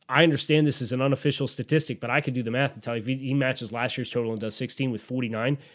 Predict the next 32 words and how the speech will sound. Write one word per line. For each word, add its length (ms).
he's 160
gonna 80
be 80
in 60
fourth 320
place 280
all 140
time 300
on, 360
uh, 140
on 540
this 440
database 760
for 140
tackles 420
for 160
loss 320
in, 160
in 160
Dolphins 340
franchise 460
history. 320
Behind 220
Taylor, 380
Wake, 300
and 100
Zach 300
Thomas. 340
Pfft, 460
what 180
a 40
group. 420